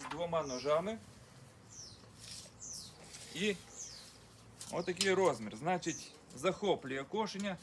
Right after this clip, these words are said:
ну, тут сто десять, по паспорту сто вісім сантиметрів. От така от полоса за один раз скошує його. Значить, ножі, ножі тут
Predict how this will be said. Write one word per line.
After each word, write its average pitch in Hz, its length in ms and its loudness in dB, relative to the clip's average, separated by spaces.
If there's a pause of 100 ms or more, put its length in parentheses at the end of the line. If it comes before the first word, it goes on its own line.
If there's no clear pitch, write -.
(120)
ну, 208 80 -6
тут 190 160 -4 (560)
сто - 260 0
десять, 151 460 4 (380)
по 156 100 -4
паспорту 180 540 2
сто 185 240 2
вісім 170 400 0 (480)
сантиметрів. 170 920 2 (680)
От 151 200 2
така 151 360 4
от 156 160 4
полоса 143 640 2 (420)
за 139 140 2
один 143 240 2
раз 147 280 6 (220)
скошує 123 440 2
його. 98 120 -6 (2000)
Значить, 170 360 0
ножі, 196 440 4
ножі 185 400 4
тут 113 240 -4